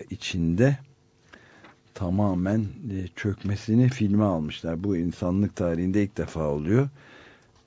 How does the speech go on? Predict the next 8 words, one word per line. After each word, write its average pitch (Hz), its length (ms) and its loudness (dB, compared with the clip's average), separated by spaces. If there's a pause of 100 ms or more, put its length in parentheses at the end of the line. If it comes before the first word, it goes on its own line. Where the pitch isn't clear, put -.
Ve 98 420 2
bir 107 260 2
büyük 123 260 2
şehir 131 520 4 (680)
çöküşü 82 580 -4
kadar. 78 500 -8
Bütün, 95 240 -2
mesela 101 380 2